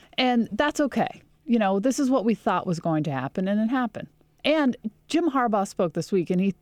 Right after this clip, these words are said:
he believes the compete level of this team. Like, they might be more talented, and maybe they were talented even last year, but they're hustling. They're complete, completing their, uh, you know, tackles. They're doing things that he said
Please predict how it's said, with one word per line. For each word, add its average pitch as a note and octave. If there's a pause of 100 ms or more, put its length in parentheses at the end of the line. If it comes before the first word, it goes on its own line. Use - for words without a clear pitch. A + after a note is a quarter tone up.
(100)
he A#3
believes D4
the A#3
compete A3+
level D#3+
of D3
this D3
team. E3
Like, D3+
they G#3+
might A#3+
be A3+
more F3+
talented, F#3+
and F#3+
maybe F#3
they F#3+
were F3+
talented F3+
even D#3+
last D#3
year, B3 (260)
but A#3
they're A3
hustling. F3
They're D#3
complete, - (140)
completing G#3+
their, E3
uh, B2
you E3+
know, F#2+ (140)
tackles. F#3+
They're G#3
doing D#4
things A3
that E3+
he C4+
said E3